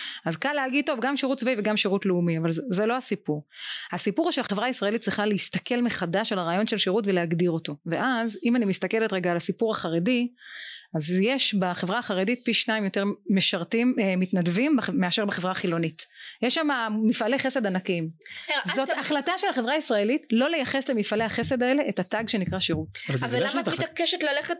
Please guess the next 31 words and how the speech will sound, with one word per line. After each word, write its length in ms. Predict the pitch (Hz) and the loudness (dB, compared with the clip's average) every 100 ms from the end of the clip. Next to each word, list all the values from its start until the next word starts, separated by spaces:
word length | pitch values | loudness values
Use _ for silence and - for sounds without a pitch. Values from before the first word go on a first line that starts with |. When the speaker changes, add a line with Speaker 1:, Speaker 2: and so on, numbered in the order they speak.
| - | -4
Speaker 2:
על 160 | 254 226 | -2 -2
הסיפור 520 | 214 - 214 285 302 | -2 -4 -4 0 0
המשותף 480 | 277 262 254 277 269 | 0 0 0 -4 -4
בנושא 480 | 240 240 214 285 269 - | -4 -2 -2 0 -2 -2
השירות 380 | 220 254 247 262 | 0 0 0 -4
הצבאי? 460 | - 220 262 233 196 | -6 -4 -2 -2 -2
Speaker 1:
אני 80 | 190 | 0
חושבת 160 | 208 | 0
שיש 200 | 240 208 | 0 0
לזה 100 | 220 | 0
תפקיד 260 | 185 - 240 | -2 -2 0
אדיר. 460 | 190 185 277 190 160 - _ - | 2 4 4 2 -2 -10 _ -6
זה 140 | 170 190 311 | 0 0 0
התפקיד, 460 | - - 262 196 | -4 -2 0 0
כאילו. 280 | 160 - - | 0 -2 -2
Speaker 2:
אבל, 160 | 233 247 - | 0 0 0
אבל 180 | 226 254 | 0 0
יש 140 | - | 0
לנו, 280 | 349 311 285 - | 0 -2 -2 -4
אבל 180 | 214 220 226 | 0 2 2
מה 80 | 269 | 0
עם 120 | 359 | -2
הסיפור 400 | 359 269 294 302 | -4 -4 -2 -2
המשותף 600 | 277 - 220 208 220 202 | 0 0 0 -2 -2 -2
בנוגע 600 | 196 202 196 185 208 202 | 0 2 2 2 2 2
ל-, 120 | 202 196 | 0 0
Speaker 1:
בנוגע 300 | 196 190 208 | 0 0 0
ל- 40 | 208 220 | 0 0
Speaker 2:
למסורת 580 | 226 233 - 254 233 | 0 0 0 0 0
היהודית, 600 | 254 233 226 185 214 202 | 0 0 0 0 0 0
להיסטוריה 540 | 233 254 - 247 233 | 0 -2 -2 -2 0